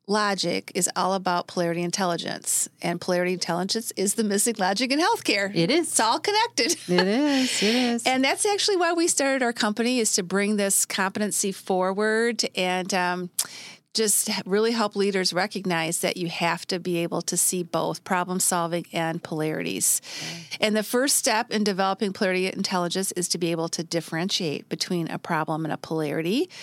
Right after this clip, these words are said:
Speaker 1: And the second essential skill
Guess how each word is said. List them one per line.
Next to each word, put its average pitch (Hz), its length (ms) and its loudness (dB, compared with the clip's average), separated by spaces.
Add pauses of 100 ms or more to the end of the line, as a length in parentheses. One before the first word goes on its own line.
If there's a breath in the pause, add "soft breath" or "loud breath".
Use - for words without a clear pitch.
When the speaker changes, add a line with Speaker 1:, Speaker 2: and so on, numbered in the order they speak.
(680 loud breath)
Speaker 1:
And 185 100 0
the 175 100 0
second 285 760 2 (120)
essential 175 540 -2
skill 165 600 -4